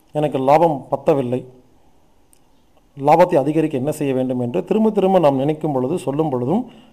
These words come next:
நமக்கு லாபம் கிடைக்கும். தயவுசெய்து புரிஞ்சு கொள்ளுங்கள், நாம், நமக்கு எது வேணுமோ அதை பற்றி மட்டும்தான் பேசணும். அப்போ நமது நடு மனதிற்கு நாம் எதை சொல்கிறோமோ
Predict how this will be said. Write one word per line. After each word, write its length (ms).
நமக்கு 240
லாபம் 280
கிடைக்கும். 480
தயவுசெய்து 420
புரிஞ்சு 140
கொள்ளுங்கள், 440
நாம், 300
நமக்கு 300
எது 220
வேணுமோ 500
அதை 160
பற்றி 180
மட்டும்தான் 380
பேசணும். 380
அப்போ 520
நமது 640
நடு 240
மனதிற்கு 880
நாம் 200
எதை 180
சொல்கிறோமோ 720